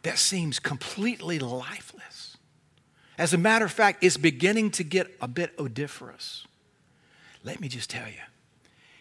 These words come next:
if you will stop trying to spray perfume all over that thing and calling it something that it's not and saying, "God, it's dead and I can't do anything about it."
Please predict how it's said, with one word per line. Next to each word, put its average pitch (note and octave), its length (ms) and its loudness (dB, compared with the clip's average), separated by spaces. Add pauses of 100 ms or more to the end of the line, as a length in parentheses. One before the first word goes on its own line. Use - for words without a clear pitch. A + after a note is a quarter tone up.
(140)
if A#2 180 -6
you F3 140 4
will F3+ 100 4
stop - 380 2
trying D#3 280 0
to C#3 60 0
spray D#3+ 360 2
perfume D3+ 520 -2
all B2+ 180 0
over C#3 200 2
that A#2 180 -4
thing A2 380 -10 (1200)
and C#3 140 0
calling F3 380 6
it B2+ 100 -2
something - 400 0
that C3+ 180 0
it's B2 160 -2
not C3 540 -4 (580)
and B2 140 -6
saying, C3 300 2
"God, D3 400 -2 (600)
it's A#2+ 200 -2
dead C#3 420 0
and A#2 100 -2
I A2 80 -2
can't A#2 320 -4
do B2+ 160 -4
anything A#2+ 380 -6
about - 360 -12
it." - 180 -20